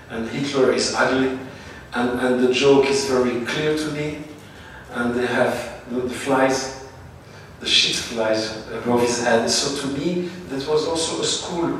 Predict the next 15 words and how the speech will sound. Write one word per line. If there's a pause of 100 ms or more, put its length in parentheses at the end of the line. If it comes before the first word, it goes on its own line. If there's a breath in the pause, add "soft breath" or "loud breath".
(220 loud breath)
how
to
use
tools (260 loud breath)
and
what, (280)
how
a
cartoon
works. (2250 loud breath)
But (180)
there's
one
thing
I,